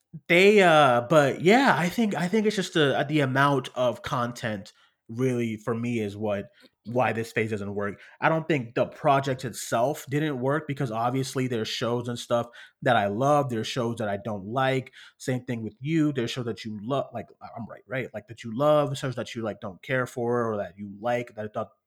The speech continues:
thought that it was okay. And I think that's the main,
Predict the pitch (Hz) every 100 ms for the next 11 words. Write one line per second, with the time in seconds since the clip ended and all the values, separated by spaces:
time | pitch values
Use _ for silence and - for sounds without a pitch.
0 | - 113 110 107 104 98 90 - 131 123
1 | 123 - - - _ 117 120 123 135 127
2 | - _ _ _ _ _ _ - 127 127
3 | - - 113 113 113 107 98